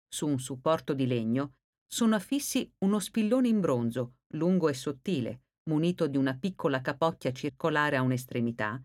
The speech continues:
e uno specchio circolare, anch'esso in bronzo,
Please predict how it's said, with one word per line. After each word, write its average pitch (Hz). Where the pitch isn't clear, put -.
e 202
uno 220
specchio 285
circolare, 139
anch'esso 147
in 143
bronzo, 139